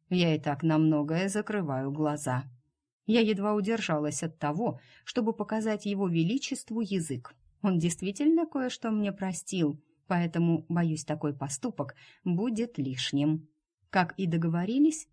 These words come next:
мы с Виктором прошли в комнату охраны, где агент нашёл в справочнике номер моего отдела и самостоятельно набрал его в стационарном телефоне, стоявшем тут же в кабинете.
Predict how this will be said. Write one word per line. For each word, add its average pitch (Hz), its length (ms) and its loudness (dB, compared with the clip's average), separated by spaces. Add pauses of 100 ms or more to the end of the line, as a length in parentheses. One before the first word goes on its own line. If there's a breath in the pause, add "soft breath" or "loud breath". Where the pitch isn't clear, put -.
мы 185 160 2
с 165 100 -4
Виктором 226 480 -2
прошли 175 380 -4
в - 80 -10
комнату 170 480 0
охраны, 156 600 0 (240 loud breath)
где 170 220 2
агент 196 580 0
нашёл 185 420 2
в - 60 -12
справочнике 196 840 -4
номер 196 360 -2
моего 156 380 2
отдела 175 560 -4 (340 soft breath)
и 240 100 -2
самостоятельно 285 840 2
набрал 202 460 2
его 180 320 0
в 254 60 -10
стационарном 170 880 0
телефоне, 160 680 2 (200 loud breath)
стоявшем 294 680 2
тут 180 300 -4
же 165 340 -4
в - 100 -20
кабинете. 151 800 2